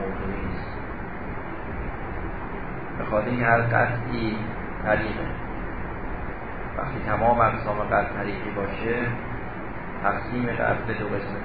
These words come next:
طریقی و موضوعی یک تقسیم منطقی حساب نمیشه. بنابراین یک تقسیم تعلیمیه، در مقام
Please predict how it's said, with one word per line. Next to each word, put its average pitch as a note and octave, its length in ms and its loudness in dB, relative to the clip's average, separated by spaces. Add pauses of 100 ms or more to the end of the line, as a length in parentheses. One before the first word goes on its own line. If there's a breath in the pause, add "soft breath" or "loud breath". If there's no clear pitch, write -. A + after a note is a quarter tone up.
طریقی F#2+ 420 -2
و G2 80 0
موضوعی A#2 720 -2 (680)
یک A2+ 120 -2 (100)
تقسیم G#2+ 440 0
منطقی G#2+ 520 0
حساب A#2 280 0
نمیشه. F#2 380 -2 (260)
بنابراین B2 380 4
یک - 160 -2 (380)
تقسیم A#2+ 580 2
تعلیمیه، A#2 600 2 (760)
در C3 120 4
مقام C3 380 6